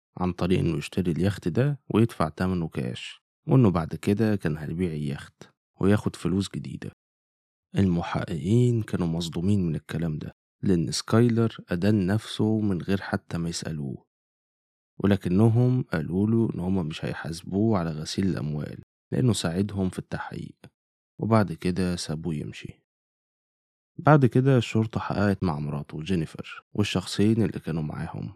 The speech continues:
لما اشتروا اليخت، واللي كان واحدة منهم محامية عشان التوقيع على العقود، والتاني كان شاهد على البيع.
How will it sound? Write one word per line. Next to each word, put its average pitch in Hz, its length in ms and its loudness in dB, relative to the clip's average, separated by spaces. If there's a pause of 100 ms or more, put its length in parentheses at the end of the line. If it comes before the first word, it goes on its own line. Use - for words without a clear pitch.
لما 87 220 0
اشتروا 95 320 2
اليخت، - 460 -8 (300)
واللي 123 200 4
كان 107 400 4
واحدة 92 440 0
منهم 104 640 2
محامية 87 640 -4 (140)
عشان 107 760 2 (140)
التوقيع 98 600 -2
على 85 140 -2
العقود، - 460 -6 (640)
والتاني 123 600 4
كان 90 220 0
شاهد 95 380 -2
على 80 140 -4
البيع. 78 580 -6